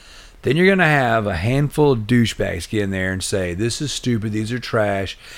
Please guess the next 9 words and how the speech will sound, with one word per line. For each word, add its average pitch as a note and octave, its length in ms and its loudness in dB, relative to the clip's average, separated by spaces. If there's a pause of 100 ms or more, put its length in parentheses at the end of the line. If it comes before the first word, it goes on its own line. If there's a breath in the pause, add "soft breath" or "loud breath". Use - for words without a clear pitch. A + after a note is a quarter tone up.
(200 loud breath)
This A2+ 180 0
is A#2 100 0
devaluing B2+ 1200 4 (460 soft breath)
the G#2+ 200 0
fake, - 340 2 (220)
the A#2+ 140 2
trophies B2+ 340 6
I'm G#2 140 2
getting." F#2 420 0